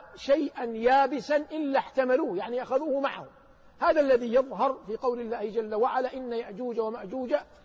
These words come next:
مفسدون في الأرض". واختلف العلماء في هيئتهم، وقد قلنا إننا نرجح أنهم من نس-، من نسل يافث.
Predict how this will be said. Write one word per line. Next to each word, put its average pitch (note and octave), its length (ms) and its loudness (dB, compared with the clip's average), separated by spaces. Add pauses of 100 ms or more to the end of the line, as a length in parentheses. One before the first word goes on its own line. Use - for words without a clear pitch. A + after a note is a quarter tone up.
(140)
مفسدون A#3+ 580 0
في C4 60 0
الأرض". C4+ 260 -2 (640)
واختلف D#4+ 440 4
العلماء C4 600 0 (140)
في B3+ 160 -2
هيئتهم، C4 460 -4 (680)
وقد A3 240 -4
قلنا D4 540 0
إننا B3 280 -2
نرجح A3+ 680 0
أنهم B3+ 340 -4
من A#3 200 -6
نس-، - 260 -10
من A#3+ 180 -6
نسل B3+ 240 -2
يافث. C4 360 0